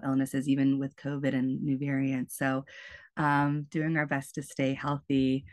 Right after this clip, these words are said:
but the beginning of November to mid-November was quite <laughs> exhausting. Um, <clears throat> also celebrated my fifth wedding anniversary with my husband on November eleventh, which was the same day we went to D C.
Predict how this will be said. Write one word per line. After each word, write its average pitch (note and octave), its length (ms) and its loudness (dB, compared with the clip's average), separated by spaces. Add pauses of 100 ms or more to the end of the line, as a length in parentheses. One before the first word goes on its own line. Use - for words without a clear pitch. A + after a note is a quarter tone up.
(200)
but C3 240 0 (100)
the B2+ 500 -2 (300)
beginning D#3 380 4
of D3 60 2
November C3+ 440 2
to B2+ 100 -2
mid-November B2+ 560 -2
was C#3 180 -6
quite - 540 -4
<laughs> - 80 -20
exhausting. - 800 -4 (480)
Um, C#3+ 400 6 (160)
<clears throat> D3+ 180 4
also G#3+ 220 0
celebrated F#3+ 540 0
my D#3+ 200 -4
fifth E3 200 -4 (160)
wedding D#3 260 0
anniversary F3 400 -2
with G3 60 -10
my G#3+ 80 -4
husband E3+ 640 0
on D3 180 2
November C#3 380 0
eleventh, F3 440 0
which - 200 -2
was C#3 140 -2
the E3+ 100 -2
same D#3 240 0
day D3+ 120 2
we D3 100 2
went C#3+ 160 -2
to D#3 60 -6
D D#3+ 200 0
C. C#3+ 340 -6